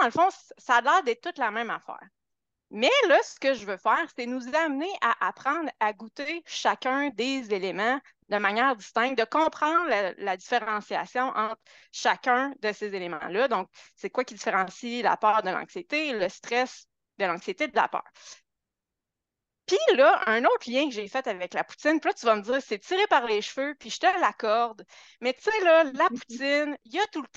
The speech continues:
Speaker 1: temps de la chicane de dire, « Ça a été inventé à Warwick. » Non, ça a été inventé à Victo. Non, ça a été inventé à Drummond. Puis les
Speaker 2: J'aime ça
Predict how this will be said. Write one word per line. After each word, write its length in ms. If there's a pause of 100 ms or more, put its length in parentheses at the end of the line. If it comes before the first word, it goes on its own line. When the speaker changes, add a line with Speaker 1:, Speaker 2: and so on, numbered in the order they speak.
Speaker 1:
temps 220
de 80
la 120
chicane 520
de 120
dire, « 340 (360)
Ça 240
a 240
été 300
inventé 440
à 120
Warwick. » 720 (220)
Non, 340
ça 160
a 180
été 140 (120)
inventé 340
à 100
Victo. 540 (220)
Non, 320
ça 140
a 140
été 160
inventé 420
à 80
Drummond. 500
Puis 80
les 240
Speaker 2:
J'aime 220
ça 100